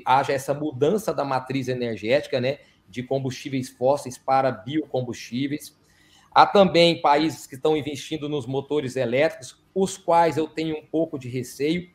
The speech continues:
Afinal de contas, nós precisamos entender e precisamos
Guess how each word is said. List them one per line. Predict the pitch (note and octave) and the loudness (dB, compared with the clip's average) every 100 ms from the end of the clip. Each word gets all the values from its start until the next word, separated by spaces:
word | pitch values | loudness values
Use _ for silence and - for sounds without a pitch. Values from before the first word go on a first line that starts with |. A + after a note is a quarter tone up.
| _ _ | _ _
Afinal | B2 D3+ D#3 D3+ | -6 -2 0 0
de | C#3+ | 0
contas, | - D3+ C#3+ C#3+ B2+ - _ - | -2 0 0 -2 -8 -10 _ -6
nós | B2 B2+ | -6 -4
precisamos | - D3 C3+ - | -2 -2 -2 -8
entender | D#3+ F3 D#3+ C#3+ B2 D3+ D#3 B2+ | -8 -6 -4 -4 -2 0 0 -4
e | B2 | -10
precisamos | B2 C3+ C3 D3 C3+ | -10 -8 -2 -2 -4